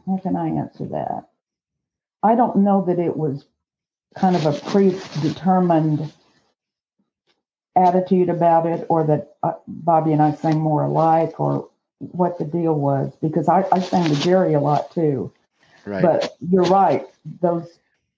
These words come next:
Speaker 1: uh, songs were, you know, major ones, uh, that Bobby and I just naturally sang together.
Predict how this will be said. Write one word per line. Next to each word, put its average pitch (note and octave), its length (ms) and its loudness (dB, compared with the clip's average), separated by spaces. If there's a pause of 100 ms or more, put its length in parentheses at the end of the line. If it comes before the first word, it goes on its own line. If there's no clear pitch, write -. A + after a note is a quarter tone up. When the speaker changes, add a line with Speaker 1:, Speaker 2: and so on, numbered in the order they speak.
(380)
Speaker 1:
uh, D3 260 -4 (180)
songs D#3+ 440 -4
were, D3 320 0 (160)
you D#3 160 -6
know, C#3+ 100 0
major D#3 560 2
ones, C3+ 580 0 (1400)
uh, C#3 460 2 (1900)
that E3 520 0 (1120)
Bobby F3+ 300 2
and G#3+ 80 2
I G#3+ 140 2
just G#3 420 -4 (1160)
naturally G3+ 600 0
sang A3+ 340 0
together. C3+ 580 -4